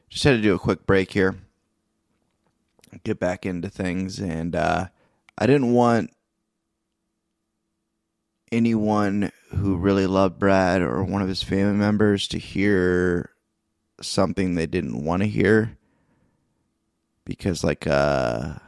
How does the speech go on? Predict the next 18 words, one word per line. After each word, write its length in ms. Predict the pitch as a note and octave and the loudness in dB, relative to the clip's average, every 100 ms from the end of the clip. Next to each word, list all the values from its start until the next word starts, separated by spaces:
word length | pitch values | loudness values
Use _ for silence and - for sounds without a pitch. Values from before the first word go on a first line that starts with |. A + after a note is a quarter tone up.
| _ - | _ -10
like 160 | G2 | -8
Stevie 360 | - - A#2 G2+ | -6 0 2 2
said, 420 | F#2+ G2+ G2 F#2+ - _ _ _ _ | 0 2 2 2 -6 _ _ _ _
him 180 | G#2 G#2+ | 0 2
and 320 | G2+ G2 E2+ - | 2 2 -2 -6
Shane 540 | - G#2+ F#2 G2 G2+ - _ _ _ _ _ _ _ _ _ _ - | -4 0 2 2 -2 -6 _ _ _ _ _ _ _ _ _ _ -2
go 80 | G#2 | 2
back 260 | G2 F#2+ | 2 2
and 100 | E2+ | -2
forth 320 | - F#2 F2+ F2 | -2 0 0 -2
and 280 | D#2 F#2 F#2+ _ _ _ _ _ _ _ _ _ | -4 -6 -10 _ _ _ _ _ _ _ _ _
they 120 | - F#2 | -8 -6
tell, 340 | G#2 G2+ G2+ | 0 2 4
uh, 360 | G2 F#2 F2+ F2+ - _ _ _ _ _ _ _ _ _ _ _ _ _ _ _ _ _ _ - | 2 0 -2 -6 -14 _ _ _ _ _ _ _ _ _ _ _ _ _ _ _ _ _ _ -2
their 160 | G2+ | 0
jokes, 600 | F#2 A2 A2 C3+ - - - | 2 4 6 4 -2 -8 -6
and 520 | - G2+ F#2+ F#2 F2+ F#2 | -4 -2 -2 -2 -2 -2
they 920 | G2 F#2 F2+ F2 F2+ F2 F2 F2+ | 0 0 0 0 -2 -2 -4 -6